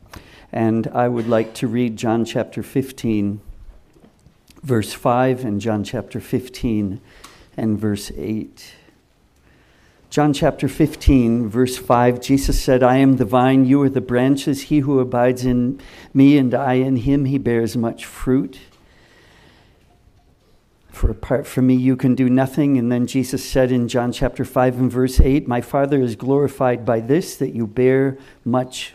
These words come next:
fruit, and so prove to be my disciples." Twice in this passage, Jesus said, "I will abide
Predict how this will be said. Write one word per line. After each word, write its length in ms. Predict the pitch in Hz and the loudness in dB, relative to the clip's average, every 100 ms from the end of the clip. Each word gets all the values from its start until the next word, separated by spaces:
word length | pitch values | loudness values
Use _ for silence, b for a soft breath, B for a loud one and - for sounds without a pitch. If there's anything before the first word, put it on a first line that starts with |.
| _ | _
fruit, 640 | - - 214 151 - - - _ b b b b b - | -20 -4 0 0 -2 -14 -20 _ b b b b b -16
and 160 | 117 110 | -14 -14
so 220 | - 131 | -6 -6
prove 640 | 127 - 139 131 123 - - - b b b b b _ | -6 -4 0 0 -2 -10 -20 -20 b b b b b _
to 120 | - | -8
be 160 | 113 123 | -4 -2
my 180 | 117 113 | -2 -4
disciples." 920 | 104 - 120 120 - - - - - _ _ _ _ _ _ _ _ _ _ _ _ _ _ _ _ _ _ _ B B B - | -6 -6 -4 -4 -6 -10 -12 -16 -20 _ _ _ _ _ _ _ _ _ _ _ _ _ _ _ _ _ _ _ B B B -16
Twice 460 | - 185 202 - | -2 0 2 2
in 140 | 151 147 | 2 0
this 200 | 139 - | -2 -8
passage, 800 | - 139 131 127 117 110 - - | -6 -2 -2 -2 -8 -8 -12 -8
Jesus 460 | 151 147 147 131 | -4 -4 -4 -10
said, 480 | - - 127 - - | -6 -2 -2 -2 -6
"I 140 | - 131 | -2 2
will 300 | 139 143 139 | 2 2 0
abide 880 | 131 117 107 120 131 135 139 127 | -4 -4 -2 0 0 2 2 0